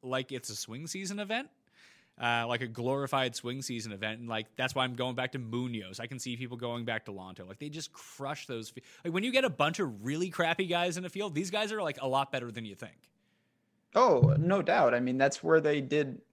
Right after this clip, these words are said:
Speaker 2: we saw the FedEx Cup points reflect that. Uh, there's just a lot of 'em. That, that's the prob-, problem. There's just so many guys down there. You've got Wolff. Uh, Aaron Wise is someone that I,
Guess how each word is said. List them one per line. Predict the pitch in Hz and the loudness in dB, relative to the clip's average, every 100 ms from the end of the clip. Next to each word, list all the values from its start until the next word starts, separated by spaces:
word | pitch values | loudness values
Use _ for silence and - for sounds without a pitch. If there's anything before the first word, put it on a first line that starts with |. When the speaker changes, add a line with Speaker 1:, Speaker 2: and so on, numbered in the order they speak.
| - | -4
Speaker 2:
we | 160 | -2
saw | 131 - 143 147 | -2 4 6 6
the | 135 156 | 4 4
FedEx | 190 208 196 - | 6 6 4 2
Cup | 220 202 - _ _ _ _ _ _ - | 2 2 -6 _ _ _ _ _ _ 2
points | 160 139 | 4 4
reflect | 139 127 - 185 - | 4 4 6 6 6
that. | 123 113 113 - | 4 6 4 2
Uh, | 139 131 120 110 113 - _ _ _ | 8 10 12 10 6 -2 _ _ _
there's | 175 175 | 4 6
just | 196 110 | 6 4
a | |
lot | 107 120 143 | 6 6 6
of | 107 | 2
'em. | 117 120 151 | -2 -6 0
That, | 143 135 | 4 6
that's | 147 139 - | 6 4 0
the | 127 | 2
prob-, | 127 123 123 | 4 4 2
problem. | - 127 120 120 123 | 4 6 6 2 -2
There's | 123 | -2
just | - 127 | -4 -4
so | - 131 | 0 0
many | 131 120 | 2 2
guys | 117 120 131 | 6 6 4
down | 120 120 | 0 0
there. | 120 | 0
You've | 120 120 | 0 0
got | - 113 - | 0 2 4
Wolff. | 131 123 120 - - _ _ _ | 6 6 4 -6 -20 _ _ _
Uh, | - 113 - | 4 4 6
Aaron | 135 123 117 | 6 6 4
Wise | 120 123 127 131 131 | 8 10 10 8 4
is | 131 | 0
someone | - 131 131 127 | 2 2 2 2
that | 123 120 - | 4 4 4
I, | 127 | 2